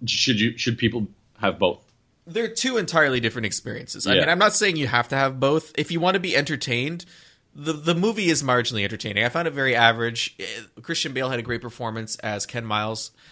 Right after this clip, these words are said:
Speaker 2: a driver and engineer. Um, but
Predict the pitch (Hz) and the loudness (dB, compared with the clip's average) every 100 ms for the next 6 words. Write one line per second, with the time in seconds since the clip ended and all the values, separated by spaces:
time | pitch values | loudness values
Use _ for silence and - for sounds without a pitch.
0 | - 110 120 113 110 107 101 - 104 117 | -14 -8 -2 -2 -2 -6 -6 -8 -8 -10
1 | - - - - _ 117 110 107 104 104 | -12 -20 -20 -20 _ -4 -2 0 -2 -4
2 | 104 104 _ 120 135 123 123 - | -10 -12 _ -8 0 2 0 -6